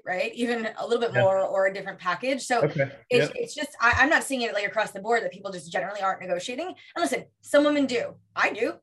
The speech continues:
Speaker 1: I always negotiate, right? I'll always ask for something different, more restructured.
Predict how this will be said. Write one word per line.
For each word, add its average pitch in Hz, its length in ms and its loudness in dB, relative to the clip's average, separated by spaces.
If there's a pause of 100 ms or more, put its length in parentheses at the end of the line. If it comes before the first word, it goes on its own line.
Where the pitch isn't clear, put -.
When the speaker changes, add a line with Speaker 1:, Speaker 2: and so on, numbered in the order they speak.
Speaker 1:
I 262 180 4
always 302 200 0
negotiate, 190 520 -2
right? 247 140 4
I'll 254 120 6
always 233 320 2
ask 196 220 0
for 214 100 -10
something 190 400 -4
different, 214 400 -4
more 202 440 0
restructured. 208 520 -4